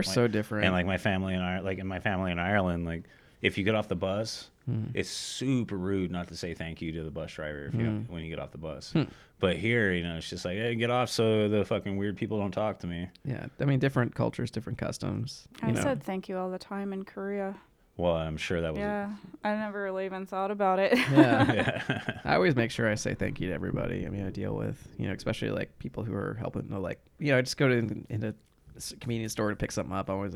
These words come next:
Speaker 2: I always say thank you when I'm
Speaker 1: Yeah.
Speaker 2: finished. Or somebody opens the door for me.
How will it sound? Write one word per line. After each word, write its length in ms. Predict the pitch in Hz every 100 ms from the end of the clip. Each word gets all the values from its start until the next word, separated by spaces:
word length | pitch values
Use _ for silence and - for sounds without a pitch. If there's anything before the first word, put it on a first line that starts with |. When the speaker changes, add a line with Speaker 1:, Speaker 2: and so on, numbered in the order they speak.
| -
Speaker 2:
I 160 | 107 101
always 240 | 123 110
say 80 | -
thank 300 | - 85 80
you 140 | 78
when 100 | -
I'm 160 | - -
Speaker 1:
Yeah. 120 | - 85
Speaker 2:
finished. 400 | 76 - - - - - - - -
Or 60 |
somebody 260 | - 147 135
opens 180 | 127 120
the 60 |
door 220 | 131 135
for 180 | - 107
me. 240 | 87 87